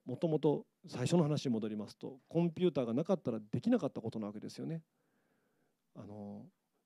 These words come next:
二十五歳にして今後どうやって生きていくんだと行き詰まってましたから、僕は手段がなくて、実際。なので非常に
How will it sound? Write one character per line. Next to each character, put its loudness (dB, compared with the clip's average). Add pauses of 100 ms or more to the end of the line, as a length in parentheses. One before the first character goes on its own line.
二 0
十 2
五 4
歳 0
に -2
し -10
て -8
今 2
後 10
ど 8
う 10
や 4
っ 4
て -4
生 -8
き -12
て -2
い -2
く -4
ん 2
だ -4
と -4
行 -6
き -8
詰 6
ま 12
っ 10
て 4
ま 4
し -6
た -8
か -6
ら、 -6
僕 0
は 2
手 0
段 6
が -8
な -8
く -14
て、 -20 (1040)
実 -16
際。 -16 (880)
な 6
の 10
で 4
非 -2
常 8
に 6